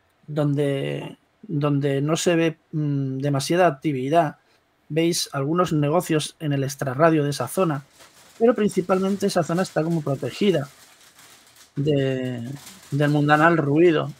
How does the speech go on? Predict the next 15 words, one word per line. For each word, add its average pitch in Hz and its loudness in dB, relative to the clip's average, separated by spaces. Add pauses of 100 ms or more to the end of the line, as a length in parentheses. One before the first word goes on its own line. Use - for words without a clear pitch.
(300)
Vemos, 165 2
eh, 135 -4 (1300)
agrupaciones 147 2
de, 127 -4
de 135 -4
árboles, 139 0
vemos 151 -2
esas, 147 0
esas - -6
casas 180 0
alargadas 147 4
de 139 -2
madera 139 -2
y 156 0
de, 139 -4